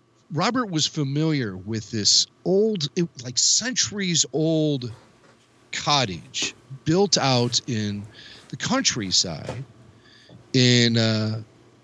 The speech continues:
in Wales. Beautiful rolling hills and, uh, a, a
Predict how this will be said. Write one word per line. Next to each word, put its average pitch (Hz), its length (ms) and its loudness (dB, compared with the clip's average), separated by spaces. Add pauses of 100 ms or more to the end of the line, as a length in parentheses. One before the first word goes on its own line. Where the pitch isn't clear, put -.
(1000)
in 131 180 0
Wales. 135 500 -2
Beautiful 151 880 0 (460)
rolling 151 500 4
hills 135 880 2 (120)
and, 104 580 2
uh, 76 600 -6 (120)
a, 110 60 -6
a 98 60 -4